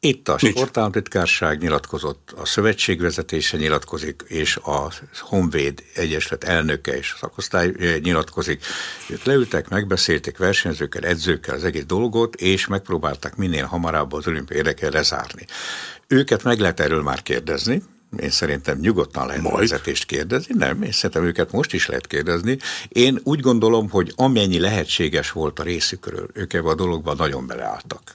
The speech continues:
Speaker 1: abban a pillanatban, és akikkel én beszéltem, mindenkinek az ügy, ö,
Speaker 2: De könyörgöm,
Speaker 1: nem
Speaker 2: hogy
Speaker 1: csak
Speaker 2: létezik?
Speaker 1: szellemi, hanem
Speaker 2: De
Speaker 1: fizikai
Speaker 2: azt, de árulja
Speaker 1: fájdalmat
Speaker 2: már
Speaker 1: is
Speaker 2: el nekem,
Speaker 1: okozott.
Speaker 2: hogy hogy létezik egy Facebook poszt után, egy teljesen szubjektív Facebook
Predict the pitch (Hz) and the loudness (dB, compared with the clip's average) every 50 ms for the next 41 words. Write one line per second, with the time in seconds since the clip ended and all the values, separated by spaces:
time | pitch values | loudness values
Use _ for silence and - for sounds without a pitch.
0 | - - - 101 92 80 76 78 76 67 - - - 127 113 107 104 113 117 101 | -20 -6 -2 -2 0 0 0 0 -2 -2 -4 -2 -2 0 0 2 2 0 0 -2
1 | 104 110 123 120 127 127 - - - - - - - 104 - 113 - - 135 - | -2 -2 0 -2 -2 -4 -6 -8 -8 -6 -8 -8 -8 -8 -4 0 2 2 2 4
2 | - 123 - - 101 92 90 85 80 113 120 - - 110 98 92 - 90 80 82 | 2 2 4 4 4 4 4 4 4 4 4 4 2 2 2 2 2 2 2 4
3 | 92 113 120 113 107 101 95 95 92 - - 95 90 90 85 82 85 - - - | 4 4 4 4 4 4 4 2 2 0 0 2 4 4 2 2 0 -6 -6 -2
4 | 85 82 76 113 113 117 117 107 90 95 92 90 82 - - - - - - - | -2 -2 0 2 2 4 4 4 6 6 6 6 4 2 -4 -12 -12 -12 -12 -12
5 | - - - - - _ _ - - 92 82 82 82 82 196 196 175 151 131 120 | -14 -16 -16 -20 -20 _ _ -2 0 2 4 4 6 6 6 8 8 6 6 6
6 | 117 156 180 190 220 - - 139 113 - 127 123 120 110 110 107 110 107 113 110 | 6 6 8 8 8 8 6 6 6 6 6 6 6 6 6 6 6 6 6 6
7 | 113 - - - 208 220 254 - 135 - - 104 92 87 - 247 - 262 294 294 | 4 4 4 6 6 6 6 6 2 4 4 4 6 6 6 6 6 6 6 8
8 | 311 160 139 120 107 104 101 101 113 117 110 110 110 104 113 98 104 101 - - | 8 8 8 8 6 6 6 6 6 6 6 6 6 6 6 6 4 4 4 4
9 | 269 233 147 123 135 135 - 113 101 107 101 104 95 - - - 151 151 123 104 | 6 6 8 6 6 6 6 4 4 4 4 4 4 2 4 4 6 6 6 4
10 | 90 90 87 - - 135 135 117 - - - - 143 139 - 120 90 98 95 87 | 2 0 -2 0 4 4 4 6 4 0 0 0 0 4 4 4 6 6 4 2
11 | - - - 220 233 196 135 113 95 - - 95 90 87 - - 180 160 110 104 | 2 2 4 4 4 6 6 4 4 4 4 4 2 2 4 4 4 6 6 4
12 | 95 - - 104 95 - - 147 147 135 110 92 95 92 85 | 4 4 2 -2 -2 2 4 6 6 6 4 2 0 -4 -6